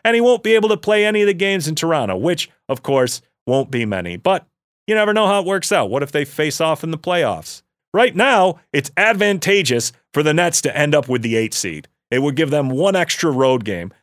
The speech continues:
Now, of course, I expect this situation to be resolved by the time the playoffs roll around, but being a road team is an advantage at this point for the Nets. And this is a team with legitimate title aspirations. So I know I've said plenty of things which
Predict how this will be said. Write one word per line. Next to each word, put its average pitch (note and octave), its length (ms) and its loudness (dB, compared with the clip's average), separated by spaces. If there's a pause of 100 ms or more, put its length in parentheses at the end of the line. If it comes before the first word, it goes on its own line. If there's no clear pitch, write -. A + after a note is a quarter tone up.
Now, D3+ 120 2
of B2+ 100 -4
course, F3 400 0
I D#3 80 0
expect D3 400 -2
this C#3 140 -2
situation C3 600 0
to A2 60 -4
be G#2+ 120 -2
resolved C#3+ 540 0 (240)
by A2+ 80 0
the G#2+ 100 -2
time A#2+ 260 -4
the G2 60 -4
playoffs C#3+ 500 2
roll C#3+ 200 0
around, C#3+ 380 0 (400)
but F#3+ 200 2
being A#3+ 200 2
a G#3+ 60 4
road A#3 380 6
team D3+ 300 0
is D3+ 120 2
an E3+ 100 0
advantage D#3+ 500 0
at F#2+ 80 -4
this G#2+ 180 -4
point F#2 280 -6
for F#2+ 100 -10
the F2+ 100 -10
Nets. D#2+ 320 -12 (220)
And C#3 120 0
this B3 160 0
is C#4 120 -2
a G#3+ 60 0
team G3+ 300 0
with D3 160 0
legitimate C#3 680 0
title G2+ 320 0
aspirations. D#2 840 -12 (280)
So B3 180 2
I D#4 120 0
know C#4 200 2
I've G#3+ 160 2
said F3 300 0
plenty F3+ 360 -2
of C#3 80 -4
things F#2+ 540 -4 (260)
which A#2+ 420 -2